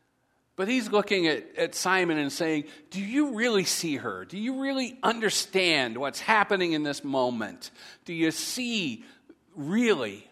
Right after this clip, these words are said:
what's going on as she and I encounter each other, as we all encounter her? Do you really see what's happening?"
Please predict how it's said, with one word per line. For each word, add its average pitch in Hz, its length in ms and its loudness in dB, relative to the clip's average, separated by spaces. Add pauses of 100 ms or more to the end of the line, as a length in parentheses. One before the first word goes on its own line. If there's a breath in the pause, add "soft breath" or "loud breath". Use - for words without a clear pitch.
(140)
what's 190 320 0
going 156 420 6
on 117 400 2 (240 loud breath)
as 139 220 4
she 190 340 -4
and 147 120 0
I 107 380 -2 (180)
encounter 120 580 -8
each 95 280 -14
other, - 180 -20 (380 loud breath)
as 131 240 -2
we 131 200 -4
all 120 520 -2 (120)
encounter 104 600 -12
her? - 280 -20 (340 loud breath)
Do 156 100 -12
you 139 80 -4
really 151 720 -8 (180)
see 143 800 -14 (240)
what's - 200 -20
happening?" - 440 -20